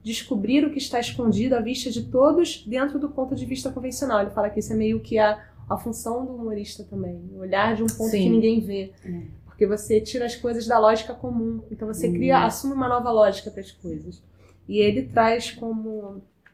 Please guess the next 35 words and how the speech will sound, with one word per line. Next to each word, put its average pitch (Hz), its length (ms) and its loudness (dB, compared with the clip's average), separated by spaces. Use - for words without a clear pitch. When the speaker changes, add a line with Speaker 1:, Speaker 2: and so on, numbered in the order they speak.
Speaker 1:
um 185 100 -4
exemplo 175 480 -2
disso 220 600 -4
um 202 100 -8
trecho 190 520 0
do, 180 560 -12
de 202 60 -6
um 208 100 0
conto 220 280 -2
de 214 80 -4
Machado 202 360 -2
de 185 100 -8
Assis 233 680 -8
chamado 214 440 4
História 240 340 0
Comum, 233 400 0
que - 100 -6
começa 214 480 2
dessa 220 240 0
forma. 175 400 -6
"Caí 254 340 4
na, 302 240 -2
caí 254 280 4
na 311 160 4
copa 285 300 4
do 269 80 0
chapéu 247 520 -2
de 226 160 -4
um 240 40 -6
homem 254 220 0
que 262 100 -6
passava. 185 720 0
Perdoem-me 247 800 6
este 226 220 -4
começo, 196 600 -4